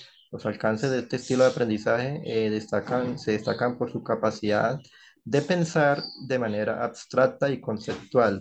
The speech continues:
Son buenos para resolver problemas complejos, identificar patrones y aplicar teorías a situaciones concretas. Limitaciones podrían tener dificultades para conectar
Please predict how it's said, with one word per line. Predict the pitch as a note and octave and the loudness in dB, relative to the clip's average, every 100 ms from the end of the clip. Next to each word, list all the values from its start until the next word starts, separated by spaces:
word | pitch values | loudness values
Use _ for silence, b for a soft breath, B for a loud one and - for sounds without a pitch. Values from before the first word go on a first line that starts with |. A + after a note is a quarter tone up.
| - | -8
Son | - - - A#2+ | -16 -6 -2 2
buenos | B2 C3 C3 | 6 6 6
para | B2+ A#2 | 4 4
resolver | A2+ A2 G2+ G#2+ | 4 2 0 0
problemas | C3 B2 A#2+ A#2+ A#2+ | 4 4 4 2 -2
complejos, | - D3 - C3+ D3 D#3+ D#3+ - _ b b - | -6 -8 -2 0 0 0 -6 -8 _ b b -6
identificar | B2+ B2+ A#2+ G#2+ A#2 A2+ A2 | -2 -2 -2 -2 2 2 4
patrones | B2+ B2 C3+ B2+ B2 C3+ B2 | 4 4 6 6 6 2 2
y | A#2+ | 2
aplicar | A2 A2 G2+ A2 G#2+ | 2 0 -2 -2 0
teorías | C#3+ C3+ C3 C#3 D3 D#3+ - - | 0 2 2 2 2 2 -4 -6
a | C#3+ | -6
situaciones | B2+ D3+ D#3 D3+ B2+ B2 B2 | -2 -2 -2 -2 -2 -2 -2
concretas. | - G#2+ G#2+ C3+ G#2+ - - - _ _ B B B B _ | -4 -4 2 2 2 -8 -14 -20 _ _ B B B B _
Limitaciones | C#3+ D#3+ D#3+ E3 F3+ E3+ F3+ A3 - _ | 0 2 4 2 4 4 2 -2 -12 _
podrían | D3 C#3 B2 B2+ | 0 0 0 0
tener | B2+ A#2 | -2 -2
dificultades | A#2+ D3 D#3+ E3+ D#3 C3+ D3 | -2 -4 -4 -2 0 2 0
para | - B2 G#2+ | -2 -2 -2
conectar | - A2 G#2 - A#2+ B2 - | -4 -4 -6 0 4 4 2